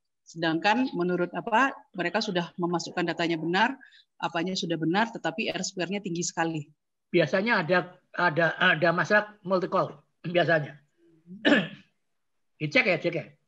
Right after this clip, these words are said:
Speaker 1: Mm-mm.
Speaker 2: Jadi kalau tinggi dan, eh, tidak signifikan, ya, nggak, nggak banyak yang, yang signifikan, maka pasti multi-call.
Speaker 1: Hmm.
Speaker 2: Diuji dulu,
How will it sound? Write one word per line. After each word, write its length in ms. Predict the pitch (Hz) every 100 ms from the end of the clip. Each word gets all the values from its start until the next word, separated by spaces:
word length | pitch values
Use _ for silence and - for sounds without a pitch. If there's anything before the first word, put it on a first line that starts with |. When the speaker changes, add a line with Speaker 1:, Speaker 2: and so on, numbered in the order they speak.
| _ _ _
Speaker 1:
Mm-mm. 400 | - - 175 151 _ _ _ _ _ _ _ _ _ _ _ _ _
Speaker 2:
Jadi 160 | - 180
kalau 320 | 196 208 214 - - -
tinggi 560 | 190 165 240 302 -
dan, 400 | 180 180 160 143 - - _ _ - - _
eh, 400 | 190 175 160 151 151
tidak 240 | - 185 175
signifikan, 480 | 180 175 185 302 -
ya, 160 | 139 147 165
nggak, 140 | 190
nggak 160 | 165 151
banyak 220 | 170 190
yang, 240 | 175 156 156
yang 160 | 156 147
signifikan, 400 | 165 143 208 262
maka 320 | 175 285 302 - _ _
pasti 320 | 202 - 240 220
multi-call. 480 | 196 190 190 139 - _ _ _ _ _ _ _ _ 508 523 508 508 523 508 508 508 508 _ 523 _ 508 508 508 _ 523
Speaker 1:
Hmm. 560 | 180 165 165 160 151 - _
Speaker 2:
Diuji 160 | 170 233 262
dulu, 240 | 277